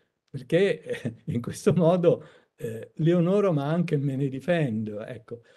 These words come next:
Questo mi sembra una cifra culturale, uno stile culturale, l'ho chiamato, profondamente umano e che è tipico di Roma. Io in questo vedo un sistema, che è poi il sistema dell'importanza attribuito alla cittadinanza,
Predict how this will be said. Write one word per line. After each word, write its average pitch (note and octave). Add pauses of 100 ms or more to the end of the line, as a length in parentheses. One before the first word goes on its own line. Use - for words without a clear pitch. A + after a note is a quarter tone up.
(120)
Questo A#3
mi F#3+
sembra F3+
una E3
cifra E3+
culturale, D#3
uno D3
stile D#3+
culturale, D3
l'ho A2
chiamato, A2 (360)
profondamente D#3+
umano B2
e F#3
che A3+
è - (220)
tipico F3+
di C#3+
Roma. F#2 (580)
Io E3+
in D#3
questo G3+
vedo E3+
un D#3
sistema, B2 (400)
che C#3+
è D#3
poi C#3+
il -
sistema D#3
dell'importanza A#2
attribuito A2
alla G#2+
cittadinanza, C#3